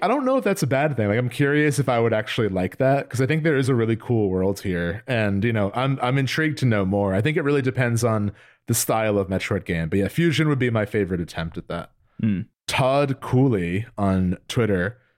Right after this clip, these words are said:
Speaker 1: would love to know what you think about the Omega Pirate. I found them immensely frustrating when I played through a few months ago. Also, favorite location in the game.
Speaker 2: I love the Omega Pirate. I really,
Speaker 1: Yeah.
Speaker 2: I, I love the <laughs> boss fights in this game.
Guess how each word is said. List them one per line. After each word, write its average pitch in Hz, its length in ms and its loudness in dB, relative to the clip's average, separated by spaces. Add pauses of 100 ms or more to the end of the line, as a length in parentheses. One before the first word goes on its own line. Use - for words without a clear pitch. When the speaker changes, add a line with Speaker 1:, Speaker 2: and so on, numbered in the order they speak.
(240)
Speaker 1:
would 123 140 2
love 135 160 0
to 165 120 0
know 147 500 2
what 117 120 0
you 113 140 2
think 113 280 -2
about 101 420 0
the 104 160 2
Omega 101 400 0
Pirate. 107 520 -6 (280)
I 110 140 2
found 113 300 0
them 110 100 2
immensely 113 480 2
frustrating 113 580 0
when 101 120 2
I 98 80 2
played 101 240 -2
through 101 140 2
a - 20 0
few 101 160 -2
months 113 240 0
ago. 92 340 0 (420)
Also, 120 680 2 (120)
favorite 117 360 -2
location 123 520 0
in 92 120 0
the 85 80 -2
game. 73 380 -6 (240)
Speaker 2:
I 147 100 0
love 139 240 0
the 110 100 0
Omega 101 300 0
Pirate. 101 320 0
I 139 60 -2
really, 196 340 2
Speaker 1:
Yeah. 196 320 0
Speaker 2:
I, 175 80 -2
I 254 40 0
love 160 260 0
the 143 80 2
<laughs> 170 80 -8
boss 170 200 -4
fights 147 240 -2
in 156 80 2
this 160 120 0
game. 180 220 0